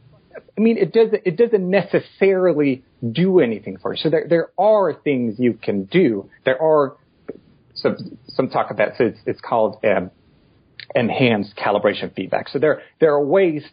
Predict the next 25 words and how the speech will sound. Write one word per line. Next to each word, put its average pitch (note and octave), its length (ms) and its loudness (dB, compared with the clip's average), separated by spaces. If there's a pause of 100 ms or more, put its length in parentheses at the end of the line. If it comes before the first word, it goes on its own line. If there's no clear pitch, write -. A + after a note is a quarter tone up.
to A#2+ 260 2 (400)
sit F#3+ 240 -2
a C3 80 0
person G#2+ 600 -6
down G2+ 600 -2 (520)
for G#2 420 2 (120)
an G2+ 120 -2
extended B2+ 420 0
period A2+ 240 0
of G#2 120 -2
time G2+ 420 -2 (220)
and G#2+ 200 -2
walk A#2 400 0
them G#2 220 -4
through A2+ 240 2
the G2+ 120 -2
ways G2+ 340 2 (120)
in G2+ 100 -6
which G2 140 0 (120)
they're G2+ 140 0
not F#2 220 -2
calibrated. G2 680 -2 (360)
That E3 280 0
will D#3 560 2
have A2+ 300 -4